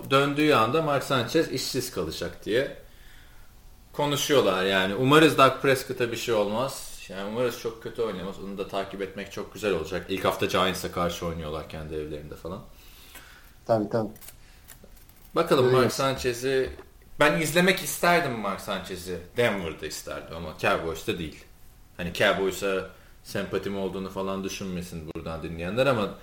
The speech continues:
Speaker 1: yani Tony Romo'nun kariyerinin bu şekilde gitmesinin bir sebebi Dallas Cowboys'ta oynuyor olmasıdır. Yani daha az böyle baskı olan bir takımda falan olsaydı, mesela Jacksonville'e seviye atlatabilecek bir oyuncuyken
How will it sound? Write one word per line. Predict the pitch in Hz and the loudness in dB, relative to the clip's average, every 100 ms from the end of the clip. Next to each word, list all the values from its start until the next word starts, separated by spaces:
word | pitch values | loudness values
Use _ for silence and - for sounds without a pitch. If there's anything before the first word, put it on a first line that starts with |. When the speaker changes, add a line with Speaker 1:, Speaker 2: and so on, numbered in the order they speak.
| - - - | -20 -18 -6
Speaker 1:
yani | 95 92 90 85 - - - | -2 0 -2 -6 -14 -20 -4
Tony | - 117 127 | 6 8 12
Romo'nun | 139 139 120 113 | 10 10 6 4
kariyerinin | 131 127 131 123 117 | 8 10 10 6 0
bu | 135 | -4
şekilde | - 120 117 104 110 | -2 -2 -2 -4 -4
gitmesinin | 123 120 110 - 117 127 | -4 -6 -8 -8 -8 -6
bir | 143 | -6
sebebi | 117 101 117 165 170 - - - | -6 -8 -6 -6 -6 -12 -18 -2
Dallas | 127 127 127 131 | 2 2 2 -2
Cowboys'ta | - 131 123 107 - - | 0 0 0 -4 -6 -6
oynuyor | 85 80 85 76 | -8 -8 -10 -10
olmasıdır. | 76 78 - 82 82 | -12 -12 -12 -10 -6
Yani | 87 87 90 | -4 -4 -2
daha | 110 117 110 | 6 8 8
az | 95 90 | 4 0
böyle | 95 90 87 | -2 -2 -2
baskı | 95 - - | -4 -4 -6
olan | 95 92 92 | -6 -4 -6
bir | 90 | -6
takımda | 95 - 95 90 | -10 -12 -12 -12
falan | 87 98 98 | -10 -8 -8
olsaydı, | 87 - 82 87 135 139 - - | -8 -10 -10 -6 -8 -8 -18 -20
mesela | - 90 95 | -10 -8 0
Jacksonville'e | 127 123 - 101 95 131 131 | 2 2 -2 -8 -2 0 0
seviye | - 120 127 | -2 0 4
atlatabilecek | 117 - 117 117 107 101 110 107 | 4 2 -2 -4 -4 -6 -6 -4
bir | 95 | -2
oyuncuyken | 92 95 101 87 117 143 | -2 -2 -4 -4 -4 -6